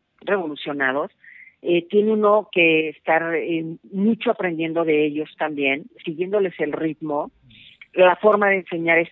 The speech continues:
totalmente diferente, como aprendimos nosotros a como ahora lo, lo tiene uno que hacer,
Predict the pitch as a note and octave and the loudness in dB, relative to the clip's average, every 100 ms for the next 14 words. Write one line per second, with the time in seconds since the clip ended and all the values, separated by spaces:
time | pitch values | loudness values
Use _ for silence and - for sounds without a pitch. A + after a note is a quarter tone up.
0 | - E3+ - F#3+ F3+ D#3+ - D3 C#3+ D3 | -6 -2 4 4 2 -6 -10 -14 -8 -4
1 | C#3 C#3+ - C#3+ A3 _ _ _ - E3 | -4 -6 -4 -6 -6 _ _ _ -4 0
2 | D#3 D3 E3+ E3+ F#3+ F#3+ F3 D#3+ E3 F3+ | 0 0 0 -2 -2 -4 -6 -6 -6 -6
3 | D#3+ C#3 D3 D3+ D3+ E3 E3+ D3+ C#3+ - | -6 -6 -6 -2 0 2 0 0 -4 -8
4 | - - - D#3+ - F3 E3+ E3 - D3+ | -20 -16 -4 -2 2 0 0 -4 -2 -4
5 | - D#3+ D3 | -2 0 0